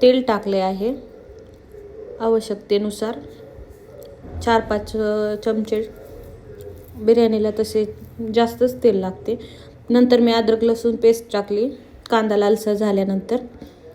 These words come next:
अद्रक लसूण पेस्ट टाकल्यानंतर मिरची,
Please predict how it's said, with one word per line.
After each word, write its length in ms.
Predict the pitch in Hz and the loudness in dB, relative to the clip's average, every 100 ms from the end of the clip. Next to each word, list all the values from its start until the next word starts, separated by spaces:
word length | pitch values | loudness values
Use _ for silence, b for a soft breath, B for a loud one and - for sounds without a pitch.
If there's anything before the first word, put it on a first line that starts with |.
| B - _ - - - - - - - - | B -20 _ -20 -20 -20 -20 -20 -20 -16 -2
अद्रक 300 | 240 247 247 | 6 6 8
लसूण 380 | 247 247 247 240 | 6 6 4 6
पेस्ट 500 | 247 247 - - - | 6 4 0 -6 0
टाकल्यानंतर 600 | 233 226 214 220 220 220 | 2 2 0 -2 0 2
मिरची, 580 | 233 247 - - 269 | 6 4 2 -2 -2